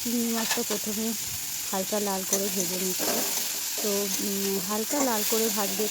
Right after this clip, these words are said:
খুব একটা যে ভাজতে হয় চিংড়ি মাছ, তা কিন্তু নয়। নুন হলুদ সামান্য মাখিয়ে পেঁয়াজটা ভেজে নিলাম। আর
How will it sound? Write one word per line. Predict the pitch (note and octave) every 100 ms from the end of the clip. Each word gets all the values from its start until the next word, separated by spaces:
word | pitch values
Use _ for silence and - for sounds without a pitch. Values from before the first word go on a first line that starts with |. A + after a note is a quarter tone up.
| -
খুব | G3
একটা | G#3 G#3 A3
যে | G3+ G3
ভাজতে | F#3+ F#3+ - G3+
হয় | G3 G3
চিংড়ি | G3 F#3+ G3
মাছ, | G3 G3+
তা | F#3+
কিন্তু | F3+ G3 F#3+ G#3
নয়। | G3 G3+ C#4 C4 - - -
নুন | G#3+ G#3
হলুদ | G3 G3 G3+ - -
সামান্য | F#3+ F#3+ G3 G#3
মাখিয়ে | G#3 F#3 - A3+ C4 D#4+ - -
পেঁয়াজটা | G#3+ G3 F#3+ G3+
ভেজে | G3 F#3+ F3+
নিলাম। | F#3+ G3 G3 B3+ - - - - -
আর | G3+ F#3 F3 F3